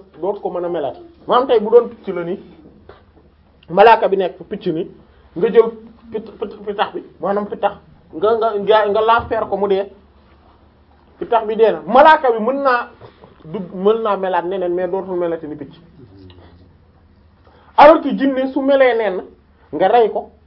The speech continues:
day dee. Jinne bi boppam day dee moom. Parce que ni ko Yàlla bindee la, moom tàkk-tàkk la boo xamante ne day mën di soppaliku rek.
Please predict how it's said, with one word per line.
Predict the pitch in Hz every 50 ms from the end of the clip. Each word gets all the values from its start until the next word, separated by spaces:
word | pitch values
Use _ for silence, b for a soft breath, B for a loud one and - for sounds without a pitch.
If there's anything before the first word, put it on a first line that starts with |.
| _ _ _ _ _ _ _ -
day | 147 175 214 214
dee. | 185 190 170 139 - - - _ _ _ _ - - 269 _ _ _ _ _ _ _ _ _ _ _ _ _ _ _ -
Jinne | 139 165 185 240 233
bi | 196 190 214
boppam | 226 220 196 185 165
day | 156 180 185
dee | 165 147
moom. | 135 127 113 104 - _ _ _ _ _ _ _ - - - - - - - - - - - - - - - _ - - - - -
Parce | 269 226 -
que | 247
ni | 240 262
ko | 262 277
Yàlla | 262 269 254 247 233
bindee | 208 220 214 214
la, | 202
moom | 208 220 214
tàkk-tàkk | - 247 240 240 - - 226 208 208 - 180
la | 180
boo | 180 196 196
xamante | 196 185 190 196 180 170
ne | 180 180
day | 190 196 190
mën | 190 185 202 208
di | 180 - - - - - _ _ _ _ _ _ - -
soppaliku | 220 202 202 - 175 160 156 -
rek. | 127 131